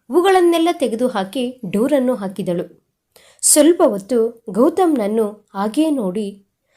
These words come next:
ಅವನ ಹತ್ತಿರ ಬಂದು ಕೈಕಟ್ಟಿಕೊಂಡು ನಿಂತುಕೊಂಡಳು.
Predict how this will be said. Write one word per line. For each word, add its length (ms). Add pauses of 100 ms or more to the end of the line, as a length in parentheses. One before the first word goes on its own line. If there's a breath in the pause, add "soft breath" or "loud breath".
(160)
ಅವನ 280
ಹತ್ತಿರ 420
ಬಂದು 320
ಕೈಕಟ್ಟಿಕೊಂಡು 880
ನಿಂತುಕೊಂಡಳು. 840